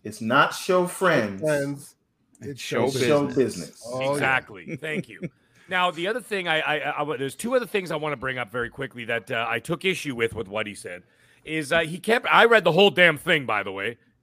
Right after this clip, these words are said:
Speaker 4: was ridiculous. It was like
Speaker 2: I'm sorry
Speaker 4: Gone
Speaker 2: about
Speaker 4: with the
Speaker 2: that.
Speaker 4: Wind
Speaker 2: I'm sorry
Speaker 4: novelization. I'm
Speaker 2: about
Speaker 4: like,
Speaker 2: that.
Speaker 4: "Dude, just get your points across and move on. Nobody cares that much."
Speaker 2: Mm-hmm.
Speaker 3: Yeah.
Speaker 4: You know, but anyways, I read the whole thing, and what, something he did say, he kept bringing up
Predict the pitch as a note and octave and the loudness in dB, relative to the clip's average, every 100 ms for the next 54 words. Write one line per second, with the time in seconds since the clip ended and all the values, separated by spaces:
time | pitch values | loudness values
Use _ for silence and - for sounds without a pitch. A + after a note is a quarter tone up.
0 | - A2+ D3+ - F3 - B2+ G2 E2+ - | -18 -8 -6 4 4 4 -2 -6 -10 -10
1 | D3+ E3+ F#3 G3 C3 D3+ G3 A3 G3 G3+ | -4 0 4 4 4 4 6 6 4 -2
2 | E3+ C#3+ G#3 F#3 B2 D#3 E3+ D#3 D#3 D3 | -4 2 2 2 -2 2 2 2 0 0
3 | B2+ D3 E3 C#3 A#2 C#3 C#3 - A3 A#2+ | 0 -2 -2 -6 -6 -6 -6 -2 -2 -4
4 | _ _ _ - A3+ - C4+ - - G3 | _ _ _ -8 -6 -2 -2 -4 -4 0
5 | A3 F#3 - G3+ G3+ - E3+ F#3+ F3 G3 | 0 0 0 4 4 4 -4 -2 2 2
6 | D3 F#3+ G#3 D3 F#3 E3+ C3+ D#3+ B2 D#3 | 2 -2 -6 -4 -4 -2 0 0 0 -2
7 | A#2 A#2 D#3 F3+ G#2 G2 - _ _ E3 | -4 -10 -12 -12 -10 -12 -16 _ _ -4
8 | F3+ D3+ B2+ A3+ G3+ A#2 C#3+ D#3+ D#3+ G3+ | -2 0 2 4 2 -2 -4 -2 -2 -2
9 | D#3+ D#3 - B2+ A#2 C3 D3+ D3 C#3 A3 | -2 -2 -4 -6 -6 -6 -8 -8 -6 -4
10 | A3+ G3 E3+ D#3+ D3 - G2 D#2+ _ _ | -4 -6 -8 -8 -10 -10 -12 -14 _ _
11 | _ _ _ E3 - C4+ - A3+ G3+ F3+ | _ _ _ -6 0 0 2 0 0 -4
12 | A#2+ | -4